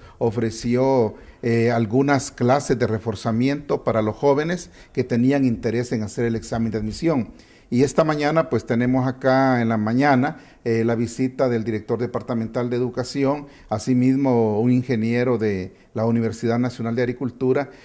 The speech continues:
eh, para aplicar estos exámenes, como dije anteriormente,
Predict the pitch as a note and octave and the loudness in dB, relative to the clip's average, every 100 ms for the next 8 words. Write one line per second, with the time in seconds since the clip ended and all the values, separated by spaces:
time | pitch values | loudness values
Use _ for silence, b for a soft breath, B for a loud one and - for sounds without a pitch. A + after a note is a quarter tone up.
0 | B A2+ A2+ - C3 C3 A#2+ - A2+ - | B -2 -2 2 2 4 2 -2 -8 -2
1 | A#2+ B2 - B2 C3 A#2 B2+ - C3+ B2 | -2 0 -4 -6 -6 -6 -6 -2 0 2
2 | B2+ B2 A#2 A2 G#2+ A2+ A#2 B2 B2 A#2+ | 2 0 -2 -2 -4 -4 -4 -2 0 0
3 | B2 B2+ C#3 D3+ | 0 -2 -4 -6